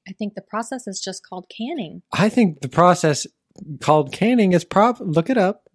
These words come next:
Speaker 2: but is
Speaker 1: Should we
Speaker 2: probably putting something in a can, not preserving something. What you're doing is preserving, right?
Speaker 1: You could call it the preserved, like, preserved fruits and vegetables.
Speaker 2: That's great. If we're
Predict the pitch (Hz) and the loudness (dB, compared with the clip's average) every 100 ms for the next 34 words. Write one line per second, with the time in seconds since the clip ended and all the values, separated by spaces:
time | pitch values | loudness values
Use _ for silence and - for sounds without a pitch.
0 | _ 156 143 143 - 139 - 285 175 233 | _ 2 4 4 2 2 2 4 6 8
1 | 233 156 151 147 147 156 135 - 151 156 | 6 6 6 8 6 0 0 4 4 4
2 | 160 143 151 143 135 - 196 135 101 101 | 2 4 4 4 2 2 2 2 -2 -8
3 | 107 131 127 - 127 127 151 131 107 - | 0 0 0 0 2 4 2 0 -4 -8
4 | - 127 123 147 175 202 156 117 - 113 | -10 -2 0 4 4 4 4 0 -6 -10
5 | 101 135 185 110 73 113 110 123 185 - | -2 2 4 2 -6 -6 0 2 0 -4
6 | _ _ _ _ _ _ _ _ _ 214 | _ _ _ _ _ _ _ _ _ -16
7 | - 214 269 285 359 202 - 202 175 170 | -12 -10 -6 -4 -4 -10 -10 -8 -6 -6
8 | 175 - _ - 180 - 208 190 175 175 | -8 -16 _ -8 -8 -8 -8 -6 -8 -8
9 | 185 180 175 170 160 - 196 214 180 131 | -12 -12 -12 -10 -10 -12 -12 -2 2 2
10 | - 165 233 302 - - 185 147 196 294 | 2 4 6 6 0 -2 2 6 8 8